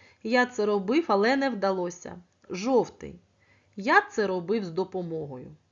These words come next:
Зелений. Я це робив, хоча були помилки.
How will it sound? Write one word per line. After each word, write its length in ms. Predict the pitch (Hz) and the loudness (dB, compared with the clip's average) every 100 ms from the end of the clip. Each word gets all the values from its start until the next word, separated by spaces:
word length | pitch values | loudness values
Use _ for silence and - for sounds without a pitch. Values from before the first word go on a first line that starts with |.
| _ _ _ _ - | _ _ _ _ -12
Зелений. 680 | 151 320 262 208 185 180 190 _ _ _ - _ | -2 0 0 -2 -4 -8 -14 _ _ _ -20 _
Я 180 | 202 240 | -2 -2
це 200 | 240 254 | 0 0
робив, 360 | 262 254 392 403 | 2 2 0 0
хоча 320 | 202 - 320 | -4 -2 -2
були 240 | 240 220 | 0 -2
помилки. 540 | - 160 151 147 151 | -4 -6 -8 -10 -12